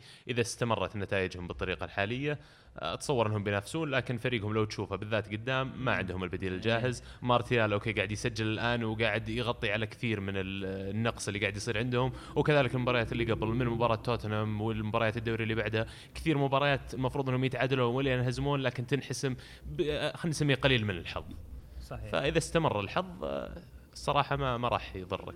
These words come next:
Speaker 2: رأيي الشخصي أنا أشوف إنه المنافسة يعني م-، بيتأهلون زي ما قال عبد الله، وما راح يكون صعوبة عندهم في التأهل، بس ال-، الفوز يعني باللقب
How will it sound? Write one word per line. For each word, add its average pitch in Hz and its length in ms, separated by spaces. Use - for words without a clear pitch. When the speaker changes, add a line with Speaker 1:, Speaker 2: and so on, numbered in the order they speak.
Speaker 2:
رأيي 156 380
الشخصي - 420
أنا 127 80
أشوف 127 260
إنه 117 140
المنافسة 156 680
يعني 143 380
م-، 143 240
بيتأهلون 131 640
زي 113 120
ما 101 200
قال 92 260
عبد 95 220
الله، 95 480
وما 120 220
راح 110 160
يكون 107 200
صعوبة 101 420
عندهم 95 200
في - 80
التأهل، - 380
بس 117 280
ال-، 107 220
الفوز 104 720
يعني 98 240
باللقب 110 460